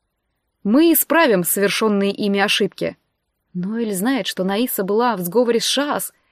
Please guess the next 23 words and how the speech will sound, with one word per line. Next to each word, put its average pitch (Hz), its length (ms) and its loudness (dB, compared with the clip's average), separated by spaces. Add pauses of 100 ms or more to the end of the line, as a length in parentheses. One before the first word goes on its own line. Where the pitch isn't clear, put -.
(120)
и 196 80 -4
наверняка 226 560 0
думает, 277 360 2
что - 160 -4
я 226 100 0
смогу 226 320 -4
принести 254 460 -2
ему 254 180 0
свиток, 220 460 -2 (420)
поэтому 226 400 -2
он 254 120 4
не 262 80 4
угрожает, 247 640 2 (240)
а 196 80 -10
вроде 208 260 0
как 196 200 -2
делится 214 420 0
своим 196 280 -2
замыслом. 175 560 -2 (880)
Резко 196 300 -6
шагнув 190 380 -2
к - 100 -20
принцу, 254 400 -2